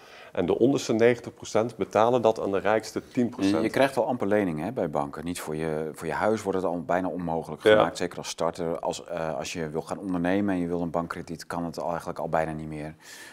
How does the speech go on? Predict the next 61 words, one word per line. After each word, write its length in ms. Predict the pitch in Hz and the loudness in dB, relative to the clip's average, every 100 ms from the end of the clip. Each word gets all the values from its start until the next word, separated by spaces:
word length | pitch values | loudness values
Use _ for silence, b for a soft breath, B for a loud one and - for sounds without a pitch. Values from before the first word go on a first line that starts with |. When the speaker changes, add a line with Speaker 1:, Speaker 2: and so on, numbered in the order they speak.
| B - | B -16
Speaker 2:
Boeren 380 | 82 101 117 | -4 2 2
krijgen 400 | 90 92 90 85 | 2 0 0 -4
het 140 | 85 82 | -12 -10
niet 160 | 85 | -10
meer. 300 | 80 80 80 80 B B B B | -8 -8 -10 -12 B B B B
Hè, 100 | - | -8
dus 100 | 92 | -4
dat, 160 | 98 92 | 0 2
dat 160 | 92 92 | 0 2
lenen, 380 | 98 117 113 | 2 2 2
dat 120 | 95 90 | 0 -2
begint 300 | 101 120 110 | -4 -6 -6
ook 140 | 101 | -2
al 340 | 95 92 80 65 - | -2 0 -4 -8 -12
te-, 140 | 104 - _ | -14 -14 _
tegen 260 | 98 90 | -6 -4
het 100 | 98 | -8
einde 320 | - 107 104 87 | -8 -6 -4 -4
aan 220 | 73 73 | -6 -10
te 100 | 76 | -10
lopen. 180 | 71 104 | 4 12
Speaker 1:
Ja, 160 | 104 | 12
dus 160 | 101 113 | 12 10
dat 140 | 135 | 6
is 140 | 127 - | 6 6
met 180 | 120 - | 6 8
die, 200 | 120 110 | 10 12
eh, 60 | |
met 140 | 110 107 | 12 8
die 100 | 104 | 0
schulden, 460 | - 147 123 123 | 4 6 6 6
met 120 | 110 110 | 6 4
die 80 | |
booms 320 | 101 123 143 110 | 6 10 10 8
en 80 | |
die 120 | 107 90 | 6 8
busts, 420 | 104 175 - - | 8 8 4 4
hè. 140 | 120 | 6
Dus 120 | 131 | 6
tijdens 300 | - 117 113 | 8 8 8
de 80 | - | 2
booms 380 | 95 131 151 107 | 10 12 12 12
lenen 260 | 127 113 107 | 12 12 12
ze 60 | |
heel 160 | 117 110 | 8 8
gemakkelijk 460 | 104 113 - 143 | 8 6 6 6
uit. 240 | 139 139 175 | 10 10 10
En 100 | 117 | 8
dan 160 | 113 | 8
als 180 | 104 113 | 8 6
de 80 | - | 6
bust 260 | 98 143 - | 6 6 10
komt, 220 | 160 156 | 8 10
dan 100 | 147 | 6
gaan 220 | 143 135 | 10 8
ze 120 | 123 | 8
dus 140 | 120 - | 2 6
ophouden 440 | - 107 90 87 | 6 8 8 6
met 120 | 82 | 2
lenen. 360 | 85 80 80 80 - | 4 4 4 -2 -8
Speaker 2:
Ja. 200 | 80 80 | -10 -10